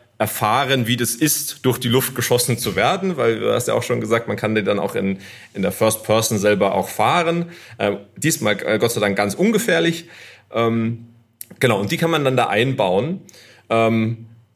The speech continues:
an jeder verschiedenen Stelle. Und worauf wir besonders geachtet haben, ist eigentlich, dass man auch mit dem,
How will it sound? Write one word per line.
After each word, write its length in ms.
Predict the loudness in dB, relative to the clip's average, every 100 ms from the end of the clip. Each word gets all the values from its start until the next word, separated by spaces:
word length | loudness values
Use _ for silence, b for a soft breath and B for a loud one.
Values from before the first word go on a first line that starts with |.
| 0
an 120 | 0
jeder 260 | 2 2 2
verschiedenen 420 | 0 -2 0 0
Stelle. 480 | 2 2 4 2 2
Und 140 | 0
worauf 340 | 0 2 0 0
wir 80 |
besonders 420 | 0 0 2 2 0
geachtet 520 | -2 -2 -2 -4 0
haben, 340 | 2 2 0
ist 240 | -2 -4 0
eigentlich, 300 | 2 2 0
dass 240 | -2 0
man 280 | 0 0 0
auch 360 | 0 0 -2
mit 400 | 0 -2 -4 -4
dem, 540 | 2 4 4 2 0